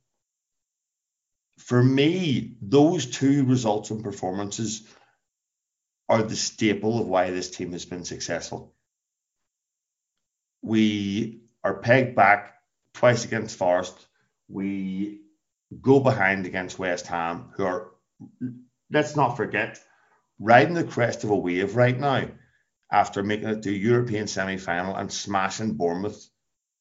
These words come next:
four away from home. But those are the games and those are the performances, the one, the one goal wins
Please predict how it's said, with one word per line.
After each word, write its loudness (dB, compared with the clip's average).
four 0
away 2
from -6
home. -2
But 0
those 6
are 2
the 2
games -2
and -2
those -4
are -12
the -4
performances, -6
the 2
one, 2
the 0
one 0
goal 2
wins -8